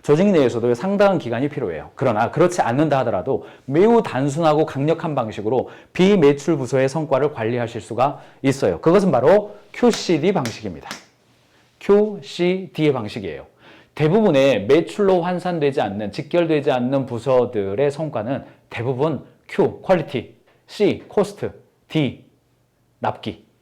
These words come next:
딜리버리 방식. 그래서 이것은 품질 지표고요. C는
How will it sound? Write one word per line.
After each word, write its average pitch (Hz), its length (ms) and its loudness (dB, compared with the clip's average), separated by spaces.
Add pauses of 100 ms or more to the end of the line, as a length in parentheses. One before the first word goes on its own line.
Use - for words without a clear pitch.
(240)
딜리버리 180 380 6
방식. 92 420 -6 (380)
그래서 208 320 6
이것은 143 360 4
품질 220 520 2
지표고요. 131 720 -2 (1000)
C는 214 540 2